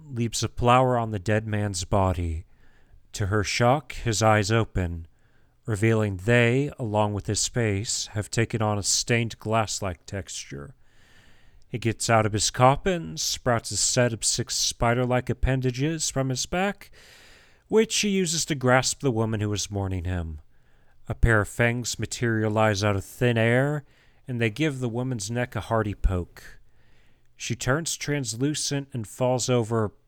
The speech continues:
apparently dead, while the previously dead dude assumes a monstrous form, which looks something like, uh, what would be produced from the copulation of a praying mantis and king cobra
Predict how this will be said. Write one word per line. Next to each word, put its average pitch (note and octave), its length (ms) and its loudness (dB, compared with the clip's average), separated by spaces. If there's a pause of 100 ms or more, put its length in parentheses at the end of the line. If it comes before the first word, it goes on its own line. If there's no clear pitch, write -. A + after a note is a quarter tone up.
(140)
apparently C3 600 0
dead, B2 580 0
while A#2+ 160 0
the G#2 100 -4
previously B2 720 0
dead A2 360 0
dude G#2 340 -2
assumes G#2 460 -4
a G2+ 60 -2
monstrous G#2 680 -4
form, D3 580 -6 (800)
which F#3+ 460 0
looks E3 180 -2
something C#3+ 320 -4
like, B2+ 600 0
uh, A#2 360 4 (440)
what B2 200 4
would A2+ 160 0
be A2+ 140 4
produced G#2+ 480 2
from G#2+ 160 -4
the G#2 80 -2
copulation A#2 840 0
of G#2+ 100 -2
a G#2 80 -2
praying A#2 420 4
mantis A#2 640 -2
and A#2+ 220 -10
king A#2 260 -6
cobra G#2+ 640 -2